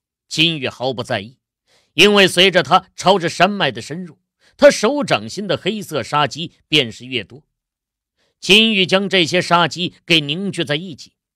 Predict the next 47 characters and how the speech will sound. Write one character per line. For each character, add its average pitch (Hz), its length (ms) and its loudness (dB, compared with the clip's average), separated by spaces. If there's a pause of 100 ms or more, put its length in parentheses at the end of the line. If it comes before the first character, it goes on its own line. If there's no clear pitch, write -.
(160)
却 285 160 2
并 277 380 -2
不 160 160 -4
去 170 140 -6
尝 180 320 -10
试 - 380 -10
听 190 300 0
取 127 160 -10
这 131 140 -4
杀 165 300 2
机 156 180 -6
里 117 160 -8
面 127 220 -4 (100)
想 131 280 -2
要 120 120 -6
诉 135 300 -8
说 151 180 -8
的 120 100 -6
话 139 280 -10
语， - 40 -20 (840)
因 151 200 0
为 123 120 -4
他 - 100 -18
知 135 200 -10
道 - 160 -20 (500)
机 220 300 0
会 - 260 -10 (280)
只 156 300 -2
有 113 160 -6
一 110 200 -12
次， - 200 -18 (680)
所 143 200 -2
以 117 120 -6
啊， - 100 -20 (320)
他 156 160 4
需 160 200 -2
要 151 120 6
更 131 380 -2
多 170 200 -4
的 120 80 -8
杀 107 240 -8
机。 104 220 -18 (840)
而 311 200 4
随 294 240 -2
着 233 120 -2
秦 233 340 -6
羽 123 220 -12